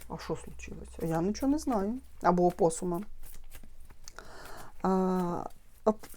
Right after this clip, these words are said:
мені цікаво, оцей момент, ем, маніпулятора, хто ж кого переграє, чим він закінчиться?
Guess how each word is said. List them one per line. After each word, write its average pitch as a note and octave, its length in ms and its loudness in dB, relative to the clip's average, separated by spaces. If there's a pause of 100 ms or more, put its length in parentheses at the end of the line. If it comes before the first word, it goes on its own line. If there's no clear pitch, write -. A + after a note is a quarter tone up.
мені B3 300 10
цікаво, G3 520 4
оцей C#4+ 300 8
момент, A#3+ 600 8
ем, G3 500 4 (160)
маніпулятора, A3 640 8
хто - 200 0
ж - 120 -4
кого G#3 200 8
переграє, F3+ 1000 2 (340)
чим B3+ 200 8
він A3+ 120 6
закінчиться? - 640 -2